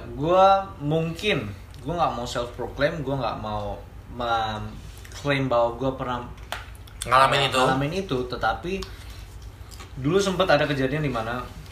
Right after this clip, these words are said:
Speaker 1: gua melihat dengan mata kepala sendiri kecelakaan di depan gua yang melibatkan teman gua dan sebuah truk pasir.
Speaker 2: Hmm. Meninggal nggak?
Speaker 1: Ya, sorry to say, dia juga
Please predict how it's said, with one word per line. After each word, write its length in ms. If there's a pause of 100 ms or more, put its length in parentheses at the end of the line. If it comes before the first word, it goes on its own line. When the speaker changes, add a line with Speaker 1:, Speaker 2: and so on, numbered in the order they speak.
(120)
Speaker 1:
gua 160
melihat 320
dengan 220
mata 180
kepala 280
sendiri 380
kecelakaan 760 (640)
di 80
depan 320
gua 240
yang 160
melibatkan 640 (400)
teman 280
gua 160
dan 220 (800)
sebuah 640
truk 220
pasir. 340 (140)
Speaker 2:
Hmm. 240 (240)
Meninggal 340
nggak? 140 (960)
Speaker 1:
Ya, 280 (200)
sorry 300
to 100
say, 420
dia 180
juga 460